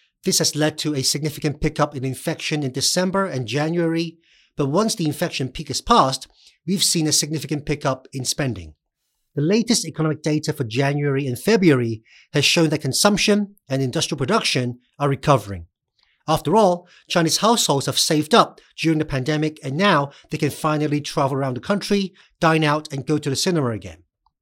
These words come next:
Corporate investment is also stabilizing, but this may need more time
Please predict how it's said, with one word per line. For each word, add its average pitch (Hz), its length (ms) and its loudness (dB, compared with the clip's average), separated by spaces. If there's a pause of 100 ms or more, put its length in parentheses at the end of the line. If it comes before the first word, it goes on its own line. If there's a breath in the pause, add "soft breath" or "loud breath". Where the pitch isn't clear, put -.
(800 soft breath)
Corporate 190 340 2
investment 175 460 2
is 143 140 -4
also 165 240 -2
stabilizing, 165 760 0 (320 loud breath)
but 151 120 -2
this 208 200 2
may 202 140 4
need 190 180 0
more 175 160 2
time 156 460 4